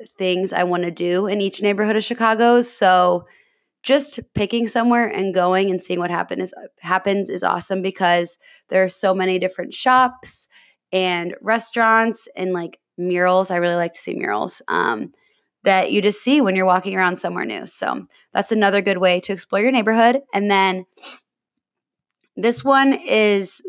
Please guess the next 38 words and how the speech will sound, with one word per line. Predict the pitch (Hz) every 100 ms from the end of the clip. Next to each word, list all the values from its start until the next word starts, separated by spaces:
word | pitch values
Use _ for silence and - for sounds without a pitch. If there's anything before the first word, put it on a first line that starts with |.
| 370
sort | - 254 285
of | 294
similar. | - 285 285 285 277 -
Honestly, | 233 277 277 285
a | 202
lot | 202 185 190
of |
these | 196 208 202
are | 214
kind | 214 220
of |
similar, | - 226 220 220 220 214 _ _ _
but | 202 196
they | 190
all | 180
have | 180 170
their | 180
own | 180 175
little | 170
twist. | 170 - 175 180 - - _ -
But | 180 175 170 - _ _ _
this | 220 220
one | 240 233 214
is | 202
to | 208
find | - 196 196 196
p-, | -
one | 208 196 208
place | 226 214 226
you |
wanna | 185 180
go | 185 175 170 190
and | 190 180
make | 175 -
a | -
day | 175 175 175
of | 185
it. | 294